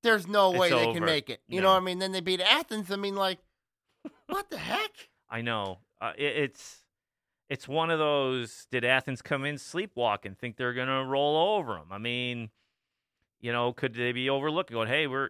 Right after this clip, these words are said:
Speaker 2: you know, I, I just don't get it.
Speaker 1: I know they're a good team. They're an athletic team, obviously.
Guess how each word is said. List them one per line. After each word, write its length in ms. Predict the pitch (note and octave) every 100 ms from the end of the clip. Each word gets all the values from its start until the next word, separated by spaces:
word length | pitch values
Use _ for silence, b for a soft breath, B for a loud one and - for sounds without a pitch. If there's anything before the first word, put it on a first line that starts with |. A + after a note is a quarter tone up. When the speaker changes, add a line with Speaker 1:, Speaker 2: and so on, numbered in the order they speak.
| B2+
Speaker 2:
you 80 | C3+
know, 300 | B2 A#2+ - _ _ B2+
I, 160 | C#3+ -
I 80 |
just 260 | C3+ D#3+ -
don't 180 | D#3 A2+
get 200 | A2 D3
it. 140 | - _ _
Speaker 1:
I 120 | E3+ G3
know 180 | C#4+
they're 160 | D#4+ B3+
a 60 | F3
good 360 | F#3 A#3 E3+
team. 280 | - A#3 A3+
They're 140 | E3
an 100 | D3
athletic 500 | E3 F3 D3+ A3 B3
team, 300 | - D#3+ C3
obviously. 640 | C#3 G3 B3 C#3+ - G2+